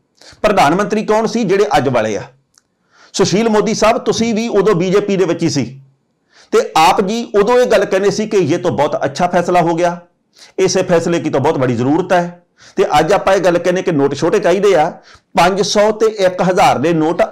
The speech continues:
ਆਪ ਜੀ ਦੀ ਸਰਕਾਰ ਨੇ ਬੰਦ ਕੀਤੇ ਤੇ ਦੋ ਹਜ਼ਾਰ ਦੀ ਸ਼ੁਰੂਆਤ ਕੀਤੀ। ਉਦੋਂ ਇਹ ਗੱਲ ਕਹਿੰਦੇ ਸੀ ਵੀ "ਭਾਈ, ਦੋ ਹਜ਼ਾਰ ਦਾ ਵੱਡਾ ਨੋਟ ਆ ਜਿਹੜਾ ਭ੍ਰਿਸ਼ਟਾਚਾਰ ਖਤਮ ਕਰੂਗਾ ਤੇ ਕਾਲਾ ਧਨ ਖਤਮ ਕਰ ਦੂਗਾ।" ਅੱਜ ਤੁਸੀਂ ਇਹ ਗੱਲ ਕਹਿੰਦੇ ਵੀ "ਦੋ ਹਜ਼ਾਰ ਦਾ ਨੋਟ ਬੰਦ ਕਰ ਦਿਓ, ਛੋਟਾ ਨੋਟ ਲੈ ਕੇ ਆਓ, ਇਹਦੇ ਨਾਲ ਭ੍ਰਿਸ਼ਟਾਚਾਰ ਤੇ ਕਾਲਾ ਧਨ ਬੰਦ ਹੋਊਗਾ।"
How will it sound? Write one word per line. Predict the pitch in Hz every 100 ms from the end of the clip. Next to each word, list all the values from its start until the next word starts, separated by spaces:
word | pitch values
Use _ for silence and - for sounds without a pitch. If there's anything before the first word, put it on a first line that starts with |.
| 147
ਆਪ | 147 156
ਜੀ | 180
ਦੀ | 196 220
ਸਰਕਾਰ | 220 - 165 156
ਨੇ | 165
ਬੰਦ | 139 143
ਕੀਤੇ | - 160 196
ਤੇ | 190
ਦੋ | 131 139
ਹਜ਼ਾਰ | 156 175 127
ਦੀ | 135
ਸ਼ੁਰੂਆਤ | 147 151 -
ਕੀਤੀ। | 165 185 208 208 - _ - - - 233
ਉਦੋਂ | 240 294
ਇਹ | 269 302
ਗੱਲ | 269 247
ਕਹਿੰਦੇ | 247 226
ਸੀ | 233
ਵੀ | 226
"ਭਾਈ, | 254 - 220
ਦੋ | 180 190
ਹਜ਼ਾਰ | 214 220 175
ਦਾ | 165
ਵੱਡਾ | 185 135 165
ਨੋਟ | 175 175
ਆ |
ਜਿਹੜਾ | 180 190
ਭ੍ਰਿਸ਼ਟਾਚਾਰ | 190 156 147 185 170
ਖਤਮ | 170 175 175
ਕਰੂਗਾ | 170 165 180
ਤੇ | 175
ਕਾਲਾ | 156 160
ਧਨ | 175 170
ਖਤਮ | 175 175 170
ਕਰ | 151
ਦੂਗਾ।" | 156 180 117 - - _ - - 160
ਅੱਜ | 175
ਤੁਸੀਂ | 190 165 175
ਇਹ | 214
ਗੱਲ | 220
ਕਹਿੰਦੇ | 202 208
ਵੀ | 202
"ਦੋ | 156 156 214
ਹਜ਼ਾਰ | 226 208
ਦਾ | 180
ਨੋਟ | 175 170
ਬੰਦ | 170 170
ਕਰ | 175 165
ਦਿਓ, | 170
ਛੋਟਾ | 170 160
ਨੋਟ | 175 170
ਲੈ | 170 165
ਕੇ | 170
ਆਓ, | 165
ਇਹਦੇ | 143
ਨਾਲ | 180
ਭ੍ਰਿਸ਼ਟਾਚਾਰ | 180 185 160 147 160 151
ਤੇ | 165
ਕਾਲਾ | 156
ਧਨ | 156 160
ਬੰਦ | 135 139
ਹੋਊਗਾ।" | 135 147 139 139 - -